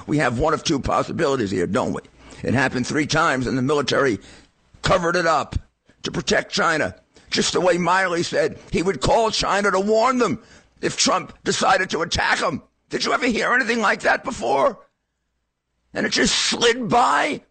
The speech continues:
Our crooked press, our crooked media, our Chinese loving establishment. He's gonna call China and warn them.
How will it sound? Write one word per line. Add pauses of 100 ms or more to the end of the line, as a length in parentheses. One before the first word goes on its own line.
(220)
Our
crooked
press, (240)
our
crooked
media, (300)
our
Chinese
loving
establishment. (2000)
He's
gonna
call
China
and
warn
them.